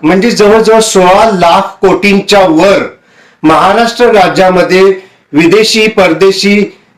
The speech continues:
उद्योगपतींनी विश्वास ठेवून गुंतवणूक केलेली आहे. हे भाकीत मी कालच केलं होतं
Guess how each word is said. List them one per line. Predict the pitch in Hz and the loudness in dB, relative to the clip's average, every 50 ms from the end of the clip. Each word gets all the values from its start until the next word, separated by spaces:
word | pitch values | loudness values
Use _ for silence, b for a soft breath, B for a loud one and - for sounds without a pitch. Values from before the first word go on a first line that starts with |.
| _ _ _ - | _ _ _ -4
उद्योगपतींनी | 160 156 156 156 156 151 151 147 147 208 220 214 - 214 202 - 202 202 208 208 | -2 0 2 2 2 2 0 0 0 0 0 0 0 -2 -2 0 0 0 2 2
विश्वास | 196 180 170 160 - 185 202 226 226 - - | 0 0 -2 -2 0 0 0 0 0 -2 -2
ठेवून | 233 226 214 196 160 | 0 0 2 2 0
गुंतवणूक | 143 127 117 123 160 175 175 170 - 220 226 233 247 240 240 | -2 -4 -4 -4 -2 -2 -2 0 0 0 2 2 0 0 0
केलेली | 214 196 190 190 190 180 170 156 | 0 0 0 0 -2 0 0 -2
आहे. | 139 127 123 110 101 - b b b b b b b b b - | -2 -2 -6 -8 -10 -14 b b b b b b b b b -2
हे | 220 247 | -2 0
भाकीत | - 190 208 208 208 254 254 | 0 0 0 0 -2 -4 -2
मी | 254 254 262 | 0 0 0
कालच | 254 - 226 208 208 226 247 247 - | 0 0 0 0 2 0 -2 -2 -2
केलं | - 247 220 220 | -2 0 0 2
होतं | 208 190 - - - 127 113 | 2 0 -2 -2 -2 -4 -4